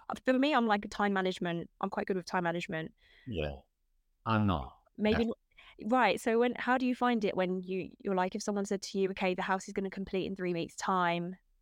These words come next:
Speaker 2: Yeah.
Speaker 1: like, is it all guns blazing? Are you going out and
Speaker 2: Uh,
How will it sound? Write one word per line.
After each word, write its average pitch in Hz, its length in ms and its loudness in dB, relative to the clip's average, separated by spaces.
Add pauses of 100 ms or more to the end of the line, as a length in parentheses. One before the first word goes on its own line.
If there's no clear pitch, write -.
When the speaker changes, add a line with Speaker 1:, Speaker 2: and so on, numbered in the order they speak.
(160)
Speaker 2:
Yeah. 196 60 2
Speaker 1:
like, - 180 6 (400)
is 208 120 0
it - 60 8
all 208 120 2
guns 190 220 2
blazing? 185 440 0
Are 165 40 -4
you 165 400 -6 (160)
going 185 260 2
out 170 260 4
and 165 200 -6 (400)
Speaker 2:
Uh, 180 460 2